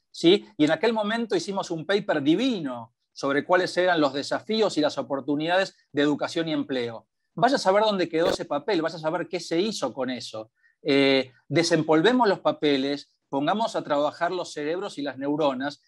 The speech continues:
y tratemos de resolver el problema hoy. Esto no es futuro del trabajo, esta es la realidad que tenemos que resolver hoy.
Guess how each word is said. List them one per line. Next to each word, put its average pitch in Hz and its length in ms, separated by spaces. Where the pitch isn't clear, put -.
y 147 100
tratemos 208 360
de 190 80
resolver 156 260
el 202 100
problema 170 380
hoy. 160 420
Esto 175 180
no 202 120
es 220 40
futuro 151 360
del 131 120
trabajo, 123 480
esta 160 120
es 185 60
la 170 100
realidad 147 360
que 170 120
tenemos 143 260
que 143 100
resolver 120 440
hoy. 104 200